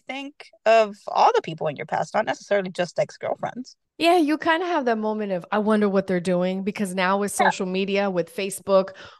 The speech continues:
Speaker 2: or, um, Instagram, it's, it's, it's more of like, "I wonder what they're up to," or so forth. You know, I,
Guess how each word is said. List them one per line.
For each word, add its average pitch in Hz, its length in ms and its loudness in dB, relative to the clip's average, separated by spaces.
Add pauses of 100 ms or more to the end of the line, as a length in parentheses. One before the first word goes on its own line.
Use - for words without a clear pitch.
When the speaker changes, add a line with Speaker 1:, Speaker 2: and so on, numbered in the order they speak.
(220)
Speaker 2:
or, 185 640 4 (220)
um, 156 400 -2 (180)
Instagram, 196 680 0
it's, 180 200 -2 (120)
it's, - 540 -6
it's 190 300 -6
more 196 280 2
of 180 120 2
like, 160 240 2
"I 190 80 0
wonder 226 200 0
what 226 140 -2
they're 190 160 2
up 185 180 -2
to," 160 220 -8
or 156 420 -2
so 170 240 0
forth. 143 460 -2
You 220 140 2
know, 214 100 4
I, 254 340 4